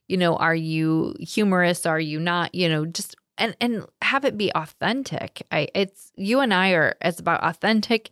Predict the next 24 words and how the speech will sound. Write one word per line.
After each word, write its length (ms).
as 180
it 140
can 200
get. 460
I 80
cannot 640
be 120
somebody 400
I'm 140
not, 280
neither 300
can 220
you. 240
When 180
you 80
hear 320
and 160
see 200
us 140
on 140
the 80
<laughs> 120
podcast 640
or 200